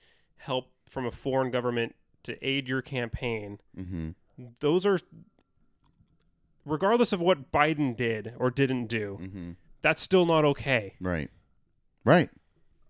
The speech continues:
Speaker 1: And, and if Biden, if it comes out, there's still more inve-, there's still more stuff to come out about Biden.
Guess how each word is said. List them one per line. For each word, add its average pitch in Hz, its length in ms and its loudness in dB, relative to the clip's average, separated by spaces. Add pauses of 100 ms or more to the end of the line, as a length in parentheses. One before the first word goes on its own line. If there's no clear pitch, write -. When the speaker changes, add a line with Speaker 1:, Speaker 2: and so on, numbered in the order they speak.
(680)
Speaker 1:
And, 175 300 4
and 175 140 6
if 170 160 4
Biden, 214 360 4
if 175 200 0
it 175 120 -2
comes 190 280 0
out, 180 160 2
there's 165 160 0
still 208 240 2
more 190 180 2
inve-, 180 220 0
there's 170 160 -4
still 196 180 0
more 180 200 -2
stuff 190 180 -4
to 175 80 -2
come 175 160 0
out 180 100 2
about 180 220 2
Biden. 156 320 2